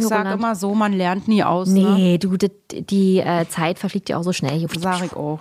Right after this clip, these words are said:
Speaker 2: Ja.
Speaker 1: sag ich auch. Danke.
Speaker 2: So, back zu
Speaker 1: Ja.
Speaker 2: Mister Snoops.
Speaker 1: Ja. Ja, ich find, ähm,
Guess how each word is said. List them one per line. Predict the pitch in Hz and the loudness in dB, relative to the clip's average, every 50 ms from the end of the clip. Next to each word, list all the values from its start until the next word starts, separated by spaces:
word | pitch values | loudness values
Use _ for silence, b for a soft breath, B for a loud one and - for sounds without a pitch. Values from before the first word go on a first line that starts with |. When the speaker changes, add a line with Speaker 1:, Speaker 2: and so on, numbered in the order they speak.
| - - | -6 -4
Speaker 2:
Ja. | 165 165 165 | -2 -2 -2
Speaker 1:
sag | 160 | -4
ich | 160 - | -6 -8
auch. | - - 143 147 - - | -6 -6 -6 -6 -6 -6
Danke. | - 160 180 180 - 208 | -6 -4 -4 -2 0 0
Speaker 2:
So, | 285 269 233 226 - _ _ - - | 2 2 0 -2 -6 _ _ -10 -4
back | 214 254 277 - - | -2 -2 -2 -4 -6
zu | - - 294 277 269 269 | -4 -2 0 2 2 2
Speaker 1:
Ja. | 247 247 247 | 4 2 2
Speaker 2:
Mister | 262 190 185 254 247 | 2 0 -2 -2 -2
Snoops. | - - 262 302 403 415 - - | -2 -2 0 0 0 -2 -2 -4
Speaker 1:
Ja. | 202 208 214 208 190 - - _ _ B B B 160 B B B B B B B B B B B - | -4 -2 -2 -2 -2 -4 -8 _ _ B B B -18 B B B B B B B B B B B 0
Ja, | 226 240 269 262 233 196 220 | 2 2 2 0 -2 -4 -6
ich | 214 - - | -8 -10 -8
find, | - 269 247 247 233 - - - | -6 -4 -2 -2 -2 -4 -4 -2
ähm, | 233 233 233 233 233 233 233 226 226 220 220 | 0 2 2 2 2 0 0 0 0 -2 -2